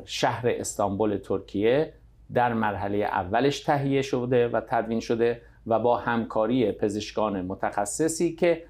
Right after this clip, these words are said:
همکاری داشتند با Physician for Human Rights یا پزشکان برای حقوق بشر.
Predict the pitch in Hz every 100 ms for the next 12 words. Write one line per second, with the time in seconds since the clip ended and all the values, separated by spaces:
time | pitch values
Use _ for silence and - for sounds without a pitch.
0 | - 120 113 113 120 156 160 143 - 139
1 | 135 123 127 127 127 - - 127 123 117
2 | 107 98 101 92 131 160 156 151 156 170
3 | - - - 107 - 101 98 - 113 123
4 | 113 92 98 98 90 85 76 76 80 -
5 | -